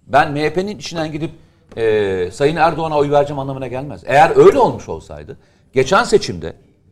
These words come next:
e, Sayın Cumhurbaşkanı'nın aldığı oy çok daha yüksek olurdu. Yani M H P ile, e, şeyin oylarını toplayıp bir de başka partilerden de verebilenler olur. Yani böyle bir şey yok. Sıfır oy, yani diğer partiden sıfır oy alacak diye bir kavram olamaz.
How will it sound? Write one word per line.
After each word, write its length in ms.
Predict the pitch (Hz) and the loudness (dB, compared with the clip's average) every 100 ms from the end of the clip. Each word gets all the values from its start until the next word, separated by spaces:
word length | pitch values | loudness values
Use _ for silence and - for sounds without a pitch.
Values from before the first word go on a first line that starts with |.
| _ _ _ 104 | _ _ _ -12
e, 500 | 98 90 85 82 82 82 - - | -8 -8 -8 -10 -12 -14 -16 -16
Sayın 260 | - 143 131 | -6 -4 -4
Cumhurbaşkanı'nın 680 | 156 214 196 - 151 139 135 | -6 -2 -2 -2 -8 -8 -2
aldığı 460 | 127 147 139 196 208 | 2 2 2 4 4
oy 380 | 208 160 214 277 - _ _ _ _ _ _ _ _ - | 4 2 2 0 -16 _ _ _ _ _ _ _ _ -8
çok 200 | 160 170 | -6 0
daha 120 | 156 | 0
yüksek 300 | 135 147 101 | 0 -6 -8
olurdu. 260 | 80 71 _ _ _ _ _ _ _ _ _ _ _ _ _ _ _ _ _ | -10 -14 _ _ _ _ _ _ _ _ _ _ _ _ _ _ _ _ _
Yani 260 | 92 95 92 | -4 -4 -2
M 180 | 101 117 | 0 2
H 100 | - | 4
P 120 | 135 | 2
ile, 280 | 117 104 - - _ - | 2 0 -4 -20 _ -10
e, 200 | 98 92 | -4 -4
şeyin 360 | - 139 156 165 | -2 0 0 0
oylarını 420 | 123 135 127 120 - | 2 4 4 0 -2
toplayıp 600 | 135 131 120 110 - 123 | -4 2 2 2 -6 -2
bir 80 | |
de 120 | 135 120 | 2 4
başka 320 | 120 202 202 | 4 4 4
partilerden 500 | 180 - 160 135 123 | 4 4 2 2 0
de 60 | |
verebilenler 460 | 110 107 92 92 82 | -2 -2 -2 -4 -4
olur. 300 | 78 80 - - | -10 -14 -16 -10
Yani 220 | 87 87 | -8 -2
böyle 220 | 113 101 | 0 0
bir 40 | |
şey 160 | 95 123 | -4 -6
yok. 240 | 113 101 - _ | -6 -8 -12 _
Sıfır 340 | - 151 151 | -6 -4 0
oy, 180 | 139 127 - - | 2 2 -2 -4
yani 160 | 113 110 | -2 2
diğer 240 | 123 120 | 4 6
partiden 380 | 151 139 - 156 | 6 4 2 -6
sıfır 320 | - 143 170 | -6 -8 -2
oy 100 | 165 | 0
alacak 340 | 143 135 139 - | 2 0 -4 -4
diye 140 | 139 | -6
bir 60 | 127 | 2
kavram 320 | 135 147 147 | 2 2 -2
olamaz. 280 | 101 123 | -4 -8